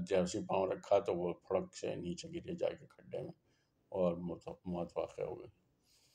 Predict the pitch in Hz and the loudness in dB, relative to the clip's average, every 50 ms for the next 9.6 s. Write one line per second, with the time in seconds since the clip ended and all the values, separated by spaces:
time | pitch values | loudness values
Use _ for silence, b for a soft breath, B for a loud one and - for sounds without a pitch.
0 | b b b b b b _ _ _ _ - - 98 92 90 90 87 87 90 90 | b b b b b b _ _ _ _ -2 2 4 4 6 4 4 2 0 -2
1 | - - - 110 107 - - 127 113 113 113 147 147 123 113 - - 135 123 117 | -4 -4 -2 -2 -2 6 10 10 10 10 8 8 6 6 6 6 6 4 4 4
2 | 117 143 143 135 127 123 110 - - - 131 135 135 131 135 143 135 131 127 120 | 4 2 2 4 6 6 6 4 4 2 2 4 4 4 4 4 4 2 2 2
3 | 117 117 117 113 104 98 95 95 101 104 110 110 110 107 113 117 113 110 107 113 | 6 8 10 10 10 10 8 8 8 8 6 4 2 2 4 6 6 6 6 4
4 | 127 127 123 117 - - _ _ _ - 98 98 101 107 104 107 113 110 107 104 | 2 2 2 0 -4 -8 _ _ _ -20 -20 -6 -2 0 2 4 4 4 2 2
5 | - - - _ _ _ _ _ _ _ _ _ _ _ _ _ _ _ _ _ | -2 -4 -6 _ _ _ _ _ _ _ _ _ _ _ _ _ _ _ _ _
6 | _ _ _ _ _ _ _ _ _ _ _ _ _ _ _ _ _ _ _ _ | _ _ _ _ _ _ _ _ _ _ _ _ _ _ _ _ _ _ _ _
7 | _ _ _ _ _ _ _ _ _ _ _ - - - - _ _ _ _ _ | _ _ _ _ _ _ _ _ _ _ _ -20 -20 -20 -20 _ _ _ _ _
8 | _ _ _ _ _ _ _ _ _ _ _ _ _ _ _ _ _ _ _ 101 | _ _ _ _ _ _ _ _ _ _ _ _ _ _ _ _ _ _ _ -2
9 | 104 98 - - 117 110 110 - - 127 117 | 0 0 2 2 2 2 2 4 10 12 12